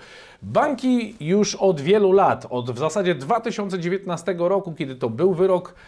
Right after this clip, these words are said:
Trybunału Sprawiedliwości, e, trzeciego października dwa tysiące dziewiętnastego roku w sprawie państwa Dziubak, pierwszy raz wtedy w listopadzie pozwały kredytobiorców o wynagrodzenie za tak zwane bezumowne korzystanie z kapitału.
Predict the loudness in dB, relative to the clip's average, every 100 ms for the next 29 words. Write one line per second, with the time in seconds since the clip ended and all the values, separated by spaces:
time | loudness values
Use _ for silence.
0 | -20 -8 -4 -2 0 0 0 -2 -2 -4
1 | -4 -4 -4 -10 -8 -8 -8 -4 -4 -6
2 | -8 -8 -6 -6 -2 0 2 0 -2 -6
3 | -6 -8 -10 -8 -8 -8 -10 -10 -6 -4
4 | -2 -2 -6 -6 -2 -2 0 -2 -4 -6
5 | -2 0 0 -2 -20 -20 _ -4 2 2
6 | 2 2 2 0 0 -2 -2 -4 -6 -4
7 | 0 0 0 -4 -2 0 2 4 2 2
8 | 0 -8 -4 -4 -2 -2 -2 -6 -6 2
9 | 6 6 2 -12 -14 -2 0 2 2 2
10 | 0 0 -2 -4 -6 -6 -8 -6 -4 -2
11 | -4 -4 0 4 4 2 -2 -4 -4 -4
12 | -4 -6 -6 -4 -4 -4 2 2 2